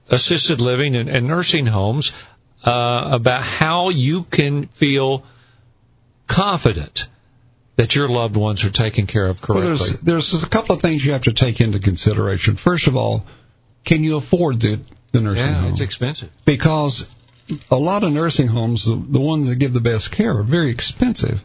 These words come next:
Speaker 1: Mm-hmm.
Speaker 2: And then, and then you have to get in. A lot of times they're full. Now, when my father went into a coma, our physician, God bless him, said, "Don't worry about it, Ed. I'll take care of it." And he got him right in. And of course, he, he was in a, he was,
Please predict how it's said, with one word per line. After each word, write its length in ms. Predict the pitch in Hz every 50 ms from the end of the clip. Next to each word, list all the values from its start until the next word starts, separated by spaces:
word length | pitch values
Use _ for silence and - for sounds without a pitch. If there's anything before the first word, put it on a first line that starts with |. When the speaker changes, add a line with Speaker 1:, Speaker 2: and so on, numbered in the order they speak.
| - _ -
Speaker 1:
Mm-hmm. 400 | 107 107 110 107 123 135 127 98 -
Speaker 2:
And 200 | 139 139 143 147
then, 300 | 175 180 165 143 - -
and 160 | - 151 151 170
then 140 | 196 202
you 100 | 190 165
have 160 | 147 151 147 -
to 80 | 156 131
get 300 | 120 131 147 143 139 143
in. 240 | 175 190 180 113
A 60 | 92 98
lot 240 | 117 143 190 214
of 80 | 214 214
times 320 | - 151 135 135 147 143 -
they're 140 | 160 151 143
full. 520 | - - 247 254 254 226 - - - 110 - - - - - -
Now, 100 | 127 143
when 140 | 151 147 147
my 200 | 160 180 190 180
father 520 | - - 208 208 220 214 202 151 127 131
went 220 | 139 139 139 147 151
into 240 | 143 131 143 127
a 60 | 113 104
coma, 600 | - - 185 185 170 135 113 120 123 120 110 - - - _ _ -
our 120 | - - 120
physician, 760 | - 131 127 123 165 202 202 - - 110 110 117 131 123 110 - _ _ _ _ _ _ _ _ _ _ _
God 240 | - 110 104 98 98
bless 300 | 98 92 95 92 87 -
him, 180 | 120 135 139 123 - - _ _ _ _
said, 320 | _ - 139 123 117 113 113
"Don't 180 | 139 139 151
worry 180 | 151 160 170 170
about 220 | 143 131 113 101
it, 80 | 98 95
Ed. 180 | 95 104 123 139
I'll 120 | 120 117
take 240 | - 120 120 120 101
care 200 | - 180 214 233
of 100 | 214 135 95
it." 140 | 87 - - - _ _ -
And 100 | 120 117
he 160 | 107 175 214
got 220 | 208 202 165 156 143
him 140 | 127 117 113
right 300 | 120 127 147 156 165 175
in. 340 | 185 190 180 139 98 85
And 160 | - - 127 127
of 60 | 123
course, 260 | - 156 147 127 -
he, 160 | 156 151 139
he 260 | 113 - 123 139 165
was 200 | 165 156 139 127
in 120 | 143 135 131
a, 40 | 123
he 320 | 120 - - - 139 151
was, 300 | 139 123 - - - -